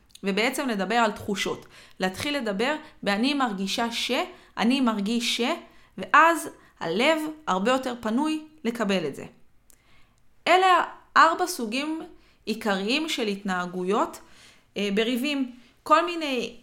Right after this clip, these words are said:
אבחון של, אה, של איך אנחנו מתנהגים בריבים, ואיך אני יכולה לאבחן את עצמי כשאני מתנהגת ככה, או בן הזוג שלי מתנהג ככה, מה המחירים והרווח שאני מקבלת מכל אחד מה-, מהאפיונים האלה,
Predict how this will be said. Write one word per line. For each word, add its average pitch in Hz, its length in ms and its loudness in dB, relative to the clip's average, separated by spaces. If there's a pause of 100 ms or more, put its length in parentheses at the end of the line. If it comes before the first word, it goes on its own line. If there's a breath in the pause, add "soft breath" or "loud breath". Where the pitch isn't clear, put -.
(100)
אבחון 311 540 -2
של, 277 240 -2
אה, 196 400 -2
של 240 180 -4
איך 311 240 -4
אנחנו 269 260 -2
מתנהגים 220 520 -4
בריבים, 277 500 -4 (340 loud breath)
ואיך 240 300 0
אני 277 140 0
יכולה 233 520 2
לאבחן 240 420 -2
את 285 120 -8
עצמי 226 380 -2
כשאני 285 340 0
מתנהגת 214 520 -4
ככה, 247 320 0
או 269 380 2
בן 233 160 2
הזוג 214 260 -2
שלי 202 180 -2
מתנהג 185 400 -4
ככה, 262 320 0 (420 loud breath)
מה 262 160 4
המחירים 262 520 0
והרווח 233 380 0
שאני 196 260 -2
מקבלת 202 500 -4
מכל 190 280 0
אחד 190 320 2 (440 loud breath)
מה-, 170 520 2 (180)
מהאפיונים 185 640 -2
האלה, 339 240 2